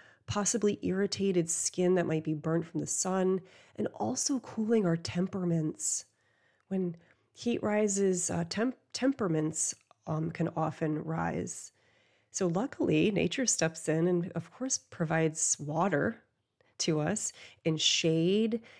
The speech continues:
and juicy, watery fruits like strawberries and peaches and cherries, and later on we'll have our watermelons and all sorts of raspberries, blackberries, all these good things.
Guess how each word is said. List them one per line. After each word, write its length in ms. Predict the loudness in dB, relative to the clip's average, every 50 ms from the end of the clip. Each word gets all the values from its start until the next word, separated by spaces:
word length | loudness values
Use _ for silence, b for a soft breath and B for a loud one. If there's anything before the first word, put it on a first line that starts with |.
| B B B
and 180 | 0 0 0
juicy, 680 | -2 -4 -4 -2 0 0 2 2 0 0 -2 0 2 2
watery 520 | 2 2 2 0 2 2 2 4 4 2 0
fruits 440 | -2 -2 -4 -2 -2 -2 -2 -4 -6
like 140 | -4 -2
strawberries 960 | 2 2 2 2 2 2 2 4 4 4 4 4 4 4 4 2 2 0 -2
and 140 | -2 -6 -8
peaches 560 | -6 -4 -4 -4 -4 -4 -4 -2 -2 -2 -2
and 180 | -4 -6 -6 -6
cherries, 720 | 0 4 4 6 6 6 4 2 0 0 -2 -4 -4 -4
and 260 | -6 -10 -10 -10 -6
later 240 | -2 0 2 2 2
on 100 | 2 2
we'll 80 | 0 -2
have 100 | -4 -6
our 120 | -6 -6
watermelons 840 | -2 0 2 4 6 6 6 4 2 0 0 -2 -2 -2 -2 -2 -2
and 80 | -4 -4
all 120 | -4 -4
sorts 280 | -4 -2 0 2 2 2
of 100 | 2 0
raspberries, 680 | 0 2 2 2 2 2 2 2 4 4 4 4 2 2
blackberries, 480 | 2 0 0 0 0 0 2 2 2
all 80 | 2 0
these 220 | 0 0 -2 -2
good 260 | -2 -2 -4 -4 -4
things. 640 | -6 -4 0 0 2 2 0 -2 -4 -6 -8 -10 -14